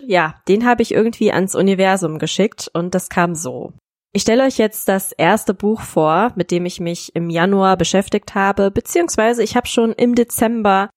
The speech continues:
damit angefangen. Das Buch, worum es geht, habe ich in Hamburg gekauft. Da war ich auf einer kleinen Stippvisite im hohen Norden und ich bin durch die Stadt gelaufen und war in einer Buchhandlung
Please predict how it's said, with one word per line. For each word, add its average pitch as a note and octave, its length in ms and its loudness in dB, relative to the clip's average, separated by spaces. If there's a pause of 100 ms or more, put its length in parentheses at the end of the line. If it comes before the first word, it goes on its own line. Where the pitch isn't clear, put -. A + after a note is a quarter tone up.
(140)
damit F#3 420 2
angefangen. E3+ 800 -2 (400)
Das F3 220 0
Buch, C4 460 0
worum G3 200 0
es - 200 -8
geht, F#3 440 0
habe F#3+ 220 2
ich - 160 -8
in E3 180 -4
Hamburg G3+ 360 0
gekauft. F3 500 0
Da F3 140 0
war F3 100 0
ich - 140 -4
auf - 120 -6
einer D#3 220 -4 (240)
kleinen F#3+ 320 2
Stippvisite A#3 840 2
im F3+ 400 0
hohen F#3 240 4
Norden G#3+ 440 2
und F#3 160 -4
ich - 120 -8
bin F#3+ 100 0
durch F3+ 140 -2
die F3 100 -4
Stadt - 240 -4
gelaufen F3 560 0 (180)
und G3 500 -2 (180)
war F3+ 400 4
in F#3 100 2
einer E3 220 0
Buchhandlung A#3 840 0